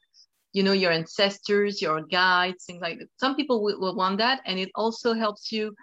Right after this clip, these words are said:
solve things in the matter. So I have, you know, a different, uh, I guess it's a vast array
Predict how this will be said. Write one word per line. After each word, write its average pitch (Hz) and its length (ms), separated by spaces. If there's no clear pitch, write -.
solve 202 420
things 196 360
in 190 160
the 196 100
matter. 185 500
So 170 340
I 226 120
have, 277 220
you 240 120
know, 240 100
a 226 60
different, 240 400
uh, 196 40
I 240 80
guess 381 240
it's 233 140
a 202 60
vast 208 300
array 175 440